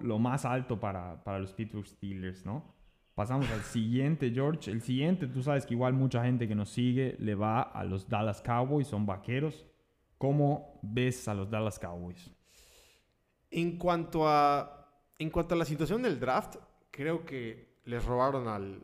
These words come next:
Speaker 2: al que tenían como su primer pick predilecto, que era Patrick Surtain.
Speaker 1: Definitivamente.
Speaker 2: El, el corner. Em, Denver, de hecho, lo hace de manera inesperada y tan obvio era que Dallas iba a ir por él que luego hacen el trade con Filadelfia.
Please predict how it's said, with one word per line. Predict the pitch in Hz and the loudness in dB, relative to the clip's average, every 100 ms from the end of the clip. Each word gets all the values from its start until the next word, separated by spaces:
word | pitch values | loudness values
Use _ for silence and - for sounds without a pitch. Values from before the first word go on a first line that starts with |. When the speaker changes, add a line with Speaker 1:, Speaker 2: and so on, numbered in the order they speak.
| - | -14
Speaker 2:
al | - 107 | -10 -8
que | 113 | -6
tenían | - 113 123 120 104 98 95 - | -4 -4 -2 -4 -6 -10 -16 -18
como | - 101 98 | -16 -14 -14
su | - 98 98 95 _ _ _ | -14 -16 -16 -18 _ _ _
primer | - 120 120 | -4 -2 -4
pick | - 127 127 | -4 -4 -4
predilecto, | 110 107 113 117 117 | -4 -2 -4 -4 -8
que | 113 | -8
era | 110 - | -6 -4
Patrick | 113 - 113 | -4 -6 -12
Surtain. | 107 98 113 139 185 | -14 -10 -8 -8 -6
Speaker 1:
Definitivamente. | - 120 123 117 123 117 107 101 95 | 0 4 6 8 8 6 4 2 -2
Speaker 2:
El, | 104 | -8
el | 104 | -8
corner. | 120 127 139 147 143 | -4 -4 -4 -6 -10
Em, | 117 113 110 110 110 - _ _ _ _ - | -10 -8 -8 -10 -14 -20 _ _ _ _ -12
Denver, | 131 156 190 165 - - | -2 2 4 2 0 -6
de | 135 | -4
hecho, | 143 | -2
lo | 131 | 0
hace | 131 135 | 0 -2
de | 113 | -4
manera | 110 120 | -4 -4
inesperada | 120 110 - 110 117 147 147 | -4 -8 -6 -4 -2 -2 -6
y | - 127 | -12 -8
tan | 139 131 - | -8 -8 -4
obvio | 156 180 196 135 | -2 0 0 0
era | 131 127 120 - - - | 0 -2 -4 -8 -18 -20
que | - 110 | -12 -6
Dallas | 120 117 117 | -6 -6 -8
iba | 123 | -8
a | 120 | -8
ir | 113 | -8
por | 127 | -6
él | 143 175 - - | -6 -8 -14 -16
que | - | -6
luego | 123 127 | -4 -2
hacen | 117 107 | -4 -8
el | 107 104 | -10 -8
trade | 156 - | -8 -8
con | 110 | -12
Filadelfia. | 104 104 104 104 - 90 | -12 -12 -12 -14 -16 -20